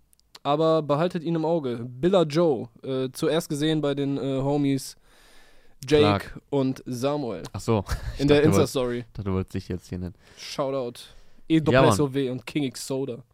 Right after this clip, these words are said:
Speaker 2: Dann würde ich sagen, kommen wir langsam zum Ende. Es haben noch einige mehr gedroppt. Unter anderem kam auch Album, äh, von Jamule, mit dem, äh, Aria ein schönes Interview gemacht hat. Äh, Jizzes hat sein Album Jizzes rausgebracht. Finch Asozial hat released. Prinz P hat ein Doppel-Release gebracht.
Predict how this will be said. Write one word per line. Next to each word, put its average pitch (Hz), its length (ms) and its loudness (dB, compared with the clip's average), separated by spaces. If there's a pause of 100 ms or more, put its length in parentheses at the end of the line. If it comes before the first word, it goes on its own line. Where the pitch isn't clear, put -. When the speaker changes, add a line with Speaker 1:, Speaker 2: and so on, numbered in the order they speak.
Speaker 2:
Dann 113 180 2
würde 143 140 4
ich 156 40 -8
sagen, 175 220 0
kommen 170 160 4
wir 190 60 4
langsam 170 260 2
zum 131 160 -6
Ende. 156 400 2
Es - 140 -2
haben 143 100 2
noch 139 140 -2
einige 151 380 0
mehr 143 200 0
gedroppt. 139 320 0
Unter 147 220 2
anderem 143 180 -2
kam 139 180 0
auch 131 100 -4
Album, 139 400 0
äh, 123 340 0
von 139 420 -4
Jamule, 147 560 4
mit 123 180 0
dem, 123 260 0
äh, 113 40 -2
Aria 127 420 0
ein 127 80 -4
schönes 131 280 -4
Interview 127 340 -4
gemacht 123 340 -4
hat. 120 240 -2
Äh, 110 240 0
Jizzes 135 340 0
hat 127 140 -2
sein 117 160 0
Album 117 260 -2
Jizzes 131 320 -2
rausgebracht. 123 600 -4
Finch 135 280 -4
Asozial 131 400 0
hat 120 140 -2
released. 120 420 -4
Prinz 131 300 2
P 139 260 -2
hat 135 120 -4
ein 117 140 -6
Doppel-Release 123 540 -2
gebracht. - 440 -6